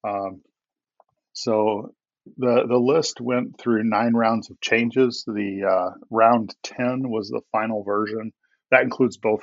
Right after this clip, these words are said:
phases. Um, so phase one probably went through five rounds. Um, we felt like those cards were, were okay and ready to go. And then phase two, which was our primary,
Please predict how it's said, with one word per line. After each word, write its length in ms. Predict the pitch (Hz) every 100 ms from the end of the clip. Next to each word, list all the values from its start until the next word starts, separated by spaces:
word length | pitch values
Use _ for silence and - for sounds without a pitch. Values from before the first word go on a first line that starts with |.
| -
phases. 600 | 104 98 104 101 - - -
Um, 280 | 101 95 92 - _ _ _
so 120 | 123
phase 280 | - 131 113
one 260 | 113 120 117
probably 380 | 123 107 113 113
went 300 | 107 107 -
through 220 | 110 101 -
five 300 | 104 101 104
rounds. 580 | 104 104 113 120 - - _ _ _ _ _ _ -
Um, 300 | 98 98 98
we 120 | 101
felt 180 | 117 104
like 140 | 101
those 200 | 104 104
cards 340 | - 104 95
were, 280 | 107 95 87 -
were 240 | 113 113
okay 260 | 107 113 101
and 120 | 101
ready 220 | 101 101
to 100 | 92
go. 460 | 90 113 107 110 -
And 240 | 107 101 104
then 360 | 104 104 101 _ _ _ _ _
phase 300 | 117 107 -
two, 520 | - 139 113 107 104 -
which 240 | 117 101 107
was 80 |
our 120 | 101 92
primary, 600 | - 110 104 101 95